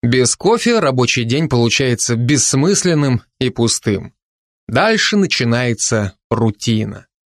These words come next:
Слава богу, я выбил нам ставку инженера, на которую устроилась особо невысоких интеллектуальных способностей,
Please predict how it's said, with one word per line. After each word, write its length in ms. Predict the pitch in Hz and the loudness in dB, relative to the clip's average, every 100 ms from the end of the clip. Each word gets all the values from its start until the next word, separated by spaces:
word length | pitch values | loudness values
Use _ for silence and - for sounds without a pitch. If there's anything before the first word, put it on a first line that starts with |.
| _ _ _ _ | _ _ _ _
Слава 420 | - 135 165 160 | -2 2 4 2
богу, 300 | 147 180 147 | 2 2 2
я 160 | 127 131 | 0 2
выбил 260 | 139 139 139 | 2 2 2
нам 160 | 139 | 0
ставку 420 | 127 151 131 135 | 0 0 0 0
инженера, 560 | 131 127 131 156 165 117 - _ | 2 2 2 2 0 -2 -6 _
на 120 | 120 | -2
которую 320 | 123 131 139 135 | 0 0 2 2
устроилась 640 | 131 - 151 139 131 - - | 2 2 2 2 2 -2 -2
особо 500 | 143 - 190 175 143 | -2 0 2 2 2
невысоких 640 | 139 147 - 175 135 - | 2 2 2 0 -2 -4
интеллектуальных 720 | - 151 147 135 156 147 135 | 0 0 0 0 0 2 0
способностей, 760 | - 135 127 208 180 143 - 131 | -2 -2 0 0 0 0 0 -2